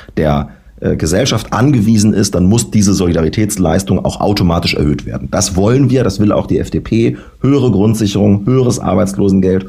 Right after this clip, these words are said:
höheres Wohngeld, muss alles kommen. Aber eine Sache wird in Deutschland nicht automatisch an die Preissteigerung angepasst. Und das ist das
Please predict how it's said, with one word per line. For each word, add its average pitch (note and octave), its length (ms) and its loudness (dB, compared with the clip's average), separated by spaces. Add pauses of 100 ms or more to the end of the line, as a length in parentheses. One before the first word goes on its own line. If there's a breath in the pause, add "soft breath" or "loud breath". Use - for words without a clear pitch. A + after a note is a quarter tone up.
höheres B2 420 0
Wohngeld, F#2 440 2
muss F#2+ 200 2
alles F2+ 280 -2
kommen. - 320 -8 (300 loud breath)
Aber - 260 -2
eine D3 280 0
Sache A#2 460 0 (220 loud breath)
wird G2 180 0
in G2 80 4
Deutschland A2 500 0
nicht A#2+ 400 2
automatisch D#2 680 0
an D#2 80 -2
die D2 80 0
Preissteigerung D2+ 720 -2
angepasst. C#2+ 640 -6
Und D2 220 -2
das B2 360 -4
ist B2 180 0
das - 160 -4